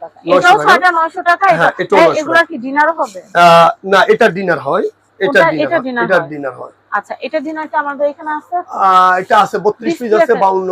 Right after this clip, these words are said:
Speaker 2: হয়।
Speaker 1: ওই যে উপরে
Speaker 2: ওই যে উপরে
Speaker 1: ডিসপ্লেতে
Speaker 2: আছে,
Speaker 1: আছে।
Speaker 2: জি,
Speaker 1: আচ্ছা,
Speaker 2: জি।
Speaker 1: আচ্ছা। এটা প্রাইসটা কত আসবে?
Speaker 2: আহ, এটা বত্রিশ পিস হলো আটত্রিশশো, তিন হাজার আটশো। আর ওইটা?
Speaker 1: তিন হাজার আটশো। আর
Speaker 2: আ-, আর এটা ডিনার এখনো আসে না, এটা শেষ।
Speaker 1: এটা ছয় পিস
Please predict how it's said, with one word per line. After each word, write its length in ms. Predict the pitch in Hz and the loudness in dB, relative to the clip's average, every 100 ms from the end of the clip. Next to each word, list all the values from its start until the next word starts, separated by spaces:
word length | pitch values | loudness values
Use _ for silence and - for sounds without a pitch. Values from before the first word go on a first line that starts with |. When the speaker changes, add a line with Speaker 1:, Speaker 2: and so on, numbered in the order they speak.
| 165 | -4
Speaker 2:
হয়। 220 | 139 131 _ | -6 -10 _
Speaker 1:
ওই 260 | 285 320 311 | 0 2 2
যে 100 | 285 277 | -2 -8
উপরে 300 | 294 330 - | -2 -2 -2
Speaker 2:
ওই 80 | |
যে 100 | - | -4
উপরে 120 | 175 170 | -6 -6
Speaker 1:
ডিসপ্লেতে 160 | 254 | -6
Speaker 2:
আছে, 100 | 208 | -6
Speaker 1:
আছে। 160 | - - | -10 -10
Speaker 2:
জি, 220 | - 220 | -8 -8
Speaker 1:
আচ্ছা, 40 | |
Speaker 2:
জি। 60 | 240 | -8
Speaker 1:
আচ্ছা। 200 | 196 220 | -10 -14
এটা 200 | 240 294 | -8 -6
প্রাইসটা 360 | 311 294 - 302 | 0 -2 -2 -8
কত 140 | 294 | -2
আসবে? 300 | 330 311 277 | -2 -2 -2
Speaker 2:
আহ, 360 | 392 175 170 165 170 | -2 2 2 2 0
এটা 160 | 196 | -2
বত্রিশ 480 | 185 185 190 - 226 - | -2 -2 -6 -8 -10 -8
পিস 180 | 233 | -2
হলো 200 | 226 226 226 226 - _ | 2 4 4 4 0 _
আটত্রিশশো, 500 | 202 - 233 226 180 | -6 -6 -10 -10 -12
তিন 200 | - 208 | -10 -2
হাজার 180 | 202 208 | -2 0
আটশো। 300 | 196 - - | 0 -2 -8
আর 60 | 175 | -8
ওইটা? 160 | 135 - | -4 -4
Speaker 1:
তিন 160 | 349 359 | -4 -2
হাজার 240 | 330 330 285 | 0 2 2
আটশো। 260 | 226 _ 220 | 2 _ -4
আর 80 | |
Speaker 2:
আ-, 460 | 214 262 - 359 427 - _ _ | -2 -4 0 0 0 -4 _ _
আর 220 | 160 160 - | 2 2 4
এটা 200 | 214 220 | 2 2
ডিনার 280 | 196 202 196 | 2 0 0
এখনো 220 | 175 196 | 2 0
আসে 220 | 180 - | 0 0
না, 80 | 220 | 0
এটা 180 | 240 180 | 0 -2
শেষ। 280 | - 143 - - - | -6 -10 -10 -16 -14
Speaker 1:
এটা 160 | 320 | -14
ছয় 240 | - 349 302 | -2 -2 -2
পিস 140 | 339 | -10